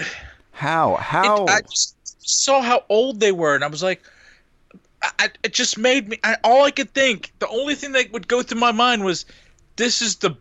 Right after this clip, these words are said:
Speaker 2: best we can do."
Speaker 1: Yeah.
Speaker 2: Like, these two old pieces of shit
Speaker 1: <laughs>
Speaker 2: are the best Amer-, this is what America wants.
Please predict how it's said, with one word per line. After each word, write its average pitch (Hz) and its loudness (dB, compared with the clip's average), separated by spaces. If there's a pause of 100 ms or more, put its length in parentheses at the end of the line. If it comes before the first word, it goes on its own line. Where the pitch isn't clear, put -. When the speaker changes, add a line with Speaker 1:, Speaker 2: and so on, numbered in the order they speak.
(100)
Speaker 2:
best 202 0
we 202 -6
can 202 -6
do." 175 -2
Speaker 1:
Yeah. 131 2
Speaker 2:
Like, 156 0 (260)
these 254 -2
two 247 -4 (100)
old 240 2
pieces 226 -4
of 226 -2
shit 220 2 (160)
Speaker 1:
<laughs> 120 -4
Speaker 2:
are 208 4
the 165 0 (240)
best 233 0
Amer-, 190 -4 (260)
this 294 2
is 247 -4
what 247 0
America 233 -2
wants. 220 -4